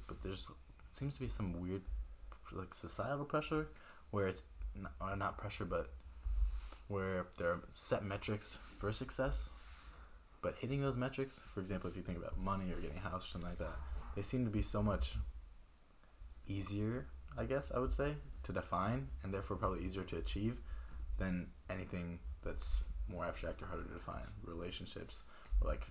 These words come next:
the feeling of accomplishment, for example. Um, I think that's also something that's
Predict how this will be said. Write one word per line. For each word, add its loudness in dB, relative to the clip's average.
the -8
feeling -4
of -6
accomplishment, -6
for -8
example. -8
Um, -2
I -6
think -4
that's 2
also 0
something 0
that's -2